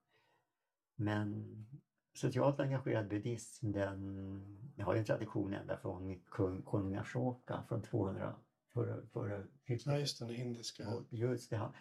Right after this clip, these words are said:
Speaker 1: han skapade ju första välfärdssamhället i världen med,
Speaker 2: Mm, just det,
Speaker 1: med
Speaker 2: just det.
Speaker 1: sjuk-, sjuk-, sjuk-,
Speaker 2: Mm.
Speaker 1: sjukhus för, för, för ska-,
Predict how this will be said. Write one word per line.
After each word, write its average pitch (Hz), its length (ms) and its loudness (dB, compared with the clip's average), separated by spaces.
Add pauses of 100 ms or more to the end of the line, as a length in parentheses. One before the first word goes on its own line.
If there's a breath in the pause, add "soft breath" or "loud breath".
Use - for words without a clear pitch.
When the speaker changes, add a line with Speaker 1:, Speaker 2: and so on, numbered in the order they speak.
(140)
Speaker 1:
han 139 140 6
skapade 127 420 6
ju 110 80 2
första - 460 0
välfärdssamhället 101 880 0
i 107 40 0
världen 101 560 -2
med, 98 320 -4
Speaker 2:
Mm, 131 400 4
just 170 280 -2
det, 117 100 2
Speaker 1:
med 107 120 -4
Speaker 2:
just 151 180 -4
det. 117 40 6
Speaker 1:
sjuk-, 101 240 0 (160)
sjuk-, 107 260 2 (240)
sjuk-, - 680 -6
Speaker 2:
Mm. 117 320 2
Speaker 1:
sjukhus 110 360 -2
för, 98 200 -2
för, 101 360 -4 (460)
för 104 280 -2
ska-, - 440 0